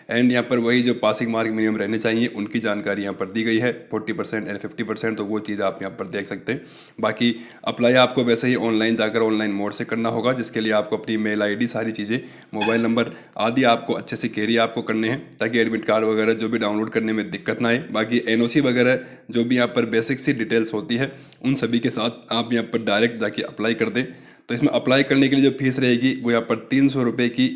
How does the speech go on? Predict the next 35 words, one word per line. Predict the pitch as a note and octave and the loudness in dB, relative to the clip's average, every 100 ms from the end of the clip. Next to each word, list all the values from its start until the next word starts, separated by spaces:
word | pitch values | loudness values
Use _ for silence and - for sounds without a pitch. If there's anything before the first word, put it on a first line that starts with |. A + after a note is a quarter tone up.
| - | -4
फीस | B2 A#2 A#2 | -4 -2 -2
यहाँ | A2 | -4
पर | A#2 G#2+ | -2 0
आपको | A2 - G#2+ | -2 -2 -4
देनी | G#2 G#2 A#2 | -2 -2 -2
पड़ेगी, | A#2 A2+ A2+ D3+ - - - | 0 0 0 -2 -6 -18 -10
जिसमें | A2+ A2+ A#2 | -6 -2 0
भी | B2 | 2
यहाँ | B2 | 0
पर | A#2+ B2 | 0 0
एसटी, | A2+ A#2+ - C#3 | 0 0 2 0
एससी | B2+ C3+ | 0 -4
कैंडिडेट | B2 A2+ G#2+ A2 A2+ | -2 -2 -2 -2 -4
के | - | -2
लिए | G#2+ G#2+ A2+ - - | -2 0 -2 -6 -6
कोई | A#2 C3+ | -2 -2
प्रकार | A2+ G#2+ G#2 | -2 -2 -2
की | G2+ G#2 | -2 -6
फीस | - A2+ A2+ | -8 -8 -2
नहीं | A#2 | -2
है। | A#2 C#3 E3+ - _ _ _ _ _ _ _ - - - _ _ _ - _ G2+ | -2 -4 -8 -20 _ _ _ _ _ _ _ -20 -20 -20 _ _ _ -20 _ 0
आप | A2 A2 G#2+ | 0 0 -4
अप्लाई | A2+ A#2 A#2+ A#2 A2 | 2 4 4 0 -2
करेंगे | G#2+ A2 A#2+ | 2 4 4
जब | B2 A#2 | 4 2
भी | A#2 | 2
ऑनलाइन | C#3 A2+ G#2+ C3 E3+ - - - | 2 4 4 2 -2 -12 -20 -4
तो | A#2 | 2
वहीं | A#2+ C#3+ | 4 6
से | D3+ | 4
जो | B2 | 2
है | A#2+ | 2
आपको | A2+ A2 - | 2 2 2
यहाँ | A2 | 0
पर | G#2+ A2+ | 0 -4